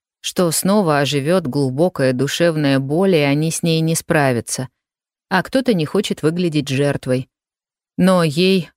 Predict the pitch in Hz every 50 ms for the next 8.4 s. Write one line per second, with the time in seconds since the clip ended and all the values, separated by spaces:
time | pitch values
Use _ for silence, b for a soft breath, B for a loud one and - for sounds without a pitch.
0 | _ - 151 135 143 131 127 139 156 196 233 233 202 208 196 180 - 165 165 147
1 | - 160 143 131 131 156 202 214 190 151 - - - 143 - - - - 147 180
2 | 202 - 190 160 135 131 139 143 139 139 - - - - - - - 156 160 160
3 | - - - - - 165 160 147 - 143 139 127 120 131 135 151 180 180 170 156
4 | 151 131 143 139 139 135 131 127 127 135 143 143 139 156 160 156 151 143 - -
5 | - 147 139 139 143 135 131 143 214 254 262 190 127 117 - - _ _ _ _
6 | _ _ _ _ _ _ _ _ _ _ _ _ _ _ - 220 214 196 170 147
7 | - - 156 147 143 - 151 147 147 135 139 139 143 - - 175 185 190 175 143
8 | 123 127 127 127 123 - 135 131